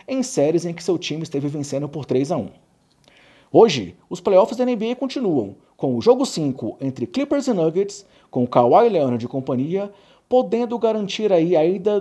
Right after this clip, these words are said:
do Clippers para a final do Oeste pela primeira vez na história.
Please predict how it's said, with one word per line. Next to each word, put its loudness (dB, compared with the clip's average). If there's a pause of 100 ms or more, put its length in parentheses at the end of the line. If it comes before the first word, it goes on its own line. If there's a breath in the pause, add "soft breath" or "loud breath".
(140)
do -2
Clippers -2
para -2
a -6
final -4
do 2
Oeste 0 (320 soft breath)
pela 4
primeira 2
vez 2
na -4
história. -2